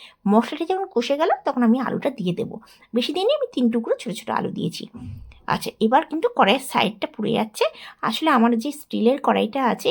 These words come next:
এটা ভীষণ পাতলা, গ্যাসের ফ্লেম হাই করলেই পুড়ে যায়। তো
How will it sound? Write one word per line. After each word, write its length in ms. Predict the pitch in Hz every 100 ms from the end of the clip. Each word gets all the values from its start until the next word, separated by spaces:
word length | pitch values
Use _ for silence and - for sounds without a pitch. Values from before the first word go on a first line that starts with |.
| 381
এটা 140 | 247
ভীষণ 260 | 220 208 285 277
পাতলা, 400 | 208 - - - - - _ -
গ্যাসের 320 | 185 202 247
ফ্লেম 180 | 240 294
হাই 200 | 262 -
করলেই 340 | - 247 285 508 -
পুড়ে 300 | _ 233 196
যায়। 240 | - 165 - - - - _
তো 100 | 208